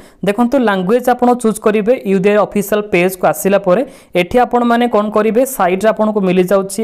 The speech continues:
ଏକ ଥ୍ରୀ ଡଟ୍, ଏ ଉପରେ କ୍ଲିକ୍ କରିବେ। ଏବାଉଟ୍ ୟୁ ଡି ଆଇ ରହିଛି, ୱାର୍କ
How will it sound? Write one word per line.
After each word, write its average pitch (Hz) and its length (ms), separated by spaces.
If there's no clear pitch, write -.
ଏକ 185 80
ଥ୍ରୀ 170 160
ଡଟ୍, 208 240
ଏ 196 120
ଉପରେ 240 200
କ୍ଲିକ୍ 220 280
କରିବେ। 220 320
ଏବାଉଟ୍ 214 460
ୟୁ 196 200
ଡି 220 60
ଆଇ 247 100
ରହିଛି, 208 380
ୱାର୍କ 190 380